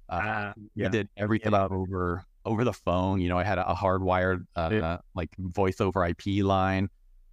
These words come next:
Speaker 2: Nice.
Speaker 1: um, had a, a dedicated computer that was back in the other city, and I had a laptop that I ran everything. So I basically used Remote Desktop, a Microsoft product, to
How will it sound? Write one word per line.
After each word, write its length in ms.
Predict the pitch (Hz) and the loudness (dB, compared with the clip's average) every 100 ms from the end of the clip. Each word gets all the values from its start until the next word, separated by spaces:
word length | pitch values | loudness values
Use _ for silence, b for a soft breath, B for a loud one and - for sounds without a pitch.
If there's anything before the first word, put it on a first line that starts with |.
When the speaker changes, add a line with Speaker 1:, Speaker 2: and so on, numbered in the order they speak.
| - | -12
Speaker 2:
Nice. 80 | 90 | -8
Speaker 1:
um, 220 | - - | -6 -6
had 220 | - 92 | -4 0
a, 180 | 85 82 - | 0 0 -2
a 80 | 95 | -4
dedicated 720 | 85 98 98 - 107 101 92 | 0 2 2 0 0 0 -2
computer 560 | 95 80 110 127 202 - | -4 -2 0 2 2 2
that 100 | 104 | 0
was 100 | 92 | 2
back 320 | 92 98 107 | 0 0 -2
in 260 | - 95 95 | -2 0 0
the 140 | 90 | 2
other 140 | 98 113 | 2 0
city, 420 | - 123 127 127 | 0 0 0 0
and 140 | 87 | 0
I 80 | 87 | 0
had 140 | 90 | 0
a 40 | 80 | 0
laptop 520 | 90 90 - 78 - _ - _ | 0 -2 -4 -8 -8 _ -20 _
that 80 | 92 | 0
I 80 | 87 | 2
ran 260 | 92 90 | 2 2
everything. 380 | 90 87 - 85 | 2 0 0 -2
So 100 | 107 | 0
I 40 | 90 | 0
basically 360 | 104 - 98 | 0 0 0
used 280 | 90 92 85 | 2 0 -2
Remote 420 | 95 87 95 92 67 | 0 2 2 0 0
Desktop, 520 | 104 - - 76 76 | 0 0 -2 -2 0
a 60 | 80 | 0
Microsoft 580 | 87 - - 80 - | 0 -2 -2 -2 -2
product, 380 | - 78 78 - | -2 0 0 -4
to 200 | - 76 | -4 -4